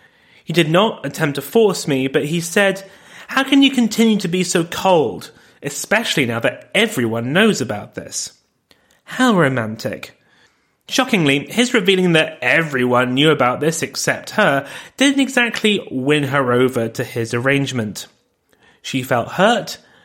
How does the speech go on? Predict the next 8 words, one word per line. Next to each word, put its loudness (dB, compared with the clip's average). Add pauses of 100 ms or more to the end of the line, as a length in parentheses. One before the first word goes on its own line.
(160)
humiliated, 2 (280)
and -8 (320)
angry. -2 (720)
Eventually, 2
he -2
lost 2
his 2
patience -2